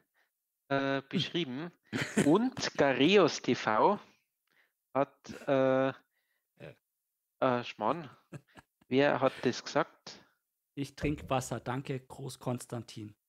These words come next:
Speaker 1: Nein,
Speaker 2: <laughs>
Speaker 1: Christoph hat's gesagt, der Burnout-Kandidat beschreibt sein Problem und bittet den Erfahrenen um einen Lösungsweg.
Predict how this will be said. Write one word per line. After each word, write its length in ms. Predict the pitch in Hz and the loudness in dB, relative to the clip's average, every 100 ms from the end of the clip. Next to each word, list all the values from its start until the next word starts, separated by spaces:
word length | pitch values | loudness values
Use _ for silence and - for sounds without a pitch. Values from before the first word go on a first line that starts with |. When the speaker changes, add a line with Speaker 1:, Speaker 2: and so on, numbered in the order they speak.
| _ _ - | _ _ 0
Speaker 1:
Nein, 240 | 135 127 | 2 2
Speaker 2:
<laughs> 920 | - - - _ _ _ _ _ _ - | -2 -12 -20 _ _ _ _ _ _ 0
Speaker 1:
Christoph 560 | 196 - 147 123 - | 0 2 2 2 2
hat's 400 | 135 - - - - | 0 0 -4 -8 -8
gesagt, 340 | - 123 - | -4 -2 0
der 60 | 123 | 0
Burnout-Kandidat 1040 | - 180 208 175 - 165 160 151 160 - | 4 4 6 2 2 -2 0 4 4 4
beschreibt 480 | 139 131 143 - - | 0 2 2 0 0
sein 360 | 143 147 160 | 4 4 2
Problem 640 | - 131 - 127 151 220 226 - | -4 -4 0 4 4 4 -4 -6
und 280 | 143 - - | -6 -4 -2
bittet 400 | 180 - 170 - | 2 4 4 4
den 160 | 160 | 0
Erfahrenen 920 | - 131 - 117 123 160 170 170 170 - | 0 -2 2 4 6 6 2 2 -2 -4
um 160 | 143 | -6
einen 340 | 131 127 143 131 | -4 -2 -4 -4
Lösungsweg. 1000 | 151 196 151 120 - 110 104 98 - | -4 -4 -4 -6 -8 -6 -4 -6 -14